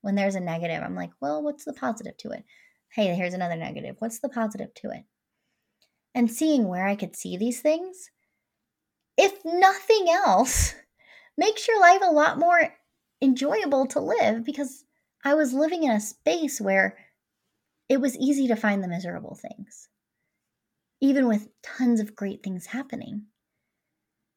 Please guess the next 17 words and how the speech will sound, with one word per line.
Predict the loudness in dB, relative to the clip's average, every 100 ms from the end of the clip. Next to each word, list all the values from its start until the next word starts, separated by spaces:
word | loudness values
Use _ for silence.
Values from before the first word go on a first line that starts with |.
| _ _ _ _ _ _ -2
And | 2 2 2
I | 4 4
wasn't | 4 2 2 -2
the | -4
person | -2 -4 0 -2
that | 0
I | -2
wanted | -4 -8 -10
to | -10
be. | -6 -6 -6 -10 -12 _ _ _ _ -4
And | 0
when | 2
I | 2
woke | 2 0 2
up | 0 -2
to | -4 -4
that, | -2 -2 -4 -10 -20